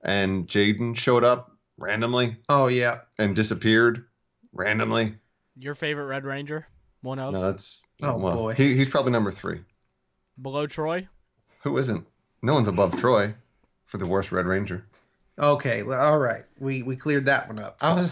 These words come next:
Speaker 1: Oh, no, that's a running thing.
Speaker 2: <laughs> Okay.
Speaker 1: I told him last week, I said, "I will, I should go up to the guy that played Troy and say, 'Thank you so much for being such a good sport for me making fun of you nonstop.'"
Speaker 2: <laughs>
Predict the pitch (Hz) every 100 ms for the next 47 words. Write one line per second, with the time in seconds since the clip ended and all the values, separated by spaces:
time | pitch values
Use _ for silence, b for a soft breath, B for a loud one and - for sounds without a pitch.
0 | 143 165 160 127 143 123 120 110 95 123
1 | 92 87 - 226 156 135 131 156 139 127
2 | 120 131 - 98 95 95 104 95 101 117
3 | 120 104 110 104 95 b b - 120 123
4 | 120 113 113 - 95 98 92 104 90 85
5 | 107 92 90 87 92 92 87 85 95 92
6 | 90 87 - 85 92 87 101 - 78 -
7 | 101 98 90 - - 95 87 - 95 95
8 | 95 95 92 87 - 95 90 92 90 95
9 | 95 95 95 101 - 143 92 - 147 120
10 | -